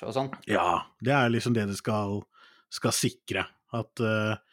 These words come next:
Speaker 2: at ingen, eh, skal føle at de ikke blir sett, da.
Speaker 1: Mm.
Speaker 2: Man kan jo sammenligne på mange måter med, eh, med et klasserom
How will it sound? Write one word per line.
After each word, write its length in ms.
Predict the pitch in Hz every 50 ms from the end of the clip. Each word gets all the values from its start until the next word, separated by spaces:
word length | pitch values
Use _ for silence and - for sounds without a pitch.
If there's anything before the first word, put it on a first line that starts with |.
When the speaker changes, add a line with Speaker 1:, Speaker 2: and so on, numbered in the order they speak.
| _ - - - - - - _ _ _ 127
Speaker 2:
at 200 | 127 - - 151
ingen, 520 | 139 120 107 101 101 101 101 104 101 107
eh, 460 | 107 107 107 104 104 101 104 107 107
skal 200 | - - - 123
føle 600 | - - - - - 151 135 123 110 92 85 82 90
at 100 | - -
de 60 | - 127 123
ikke 200 | 120 - - 110
blir 100 | 117 135 -
sett, 280 | - 160 147 - _ _ _
da. 100 | - 104 - - _ _ _ _ _ _ 127
Speaker 1:
Mm. 180 | 117 107 107 _ _ _ _ _ _ _ _ _ _ _ - -
Speaker 2:
Man 140 | 135 143 -
kan 120 | 139 120
jo 80 | 127 120
sammenligne 500 | - 143 127 110 104 98 98 98 101 104
på 100 | - 127
mange 200 | 123 113 98 104 113
måter 340 | 113 95 - - - 107
med, 400 | 107 104 104 104 104 104 104 101 - - - - - - - - - _ _ _ -
eh, 440 | 110 107 107 104 104 104 104 104 107
med 180 | 104 107 107
et 100 | 107 -
klasserom 560 | - 123 107 - - - 92 98 113 113 101